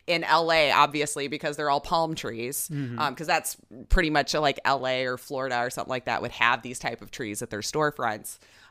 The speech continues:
Speaker 1: Um, and you have to build them, properly inflate them,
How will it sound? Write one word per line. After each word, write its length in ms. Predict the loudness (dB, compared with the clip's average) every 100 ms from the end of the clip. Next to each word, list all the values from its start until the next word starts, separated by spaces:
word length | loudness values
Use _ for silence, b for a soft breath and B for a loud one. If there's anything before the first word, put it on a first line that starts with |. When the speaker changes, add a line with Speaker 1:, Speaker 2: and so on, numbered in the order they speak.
| -6
Speaker 1:
Um, 440 | -2 -2 -4 -6 -8
and 200 | -8 -8
you 120 | -6
have 200 | -4 -4
to 100 | -8
build 340 | -6 -4 -2 0
them, 380 | 2 2 -2 -14 b b _ _ _ _ _
properly 580 | 2 4 4 0 -2 -2
inflate 440 | -2 -2 -2 0
them, 380 | 2 2 2 -4